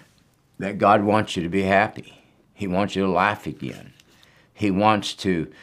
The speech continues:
take the spirit of heaviness and give you a garment of praise. And that's why the Bible says that the Lord will restore unto us our joy.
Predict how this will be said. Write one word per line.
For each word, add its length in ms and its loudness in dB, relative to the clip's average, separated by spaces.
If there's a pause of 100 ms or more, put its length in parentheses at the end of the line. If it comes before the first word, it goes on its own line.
(280)
take 260 4
the 80 -8
spirit 400 0
of 60 -2
heaviness 600 2
and 140 -6
give 180 0
you 140 2
a 60 -2
garment 440 2
of 120 -6
praise. 640 2
And 140 -4
that's 280 -2
why 160 4
the 100 0
Bible 400 2
says 380 -4
that 100 -10
the 100 -2
Lord 300 4
will 120 -4
restore 1080 2 (440)
unto 540 2
us 640 -2 (480)
our 180 6
joy. 720 0